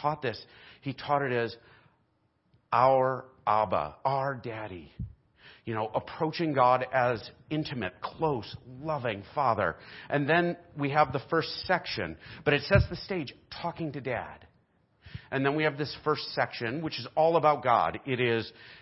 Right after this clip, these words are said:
"God, let me live my life. Let the world around us treat your name as holy, as different, as special. Um, let your kingdom, your rule as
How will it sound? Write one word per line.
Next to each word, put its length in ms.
"God, 400
let 320
me 320
live 300
my 220
life. 480
Let 260
the 80
world 460
around 360
us 200
treat 280
your 100
name 240
as 100
holy, 400
as 180
different, 400
as 120
special. 580
Um, 480
let 280
your 300
kingdom, 380
your 240
rule 640
as 240